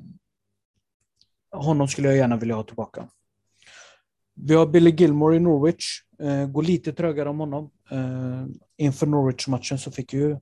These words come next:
Thomas Tuchel, eh, lite frågor kring honom.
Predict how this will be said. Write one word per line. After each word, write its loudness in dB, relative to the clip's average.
Thomas -6
Tuchel, -4
eh, -4
lite -4
frågor 0
kring -2
honom. -2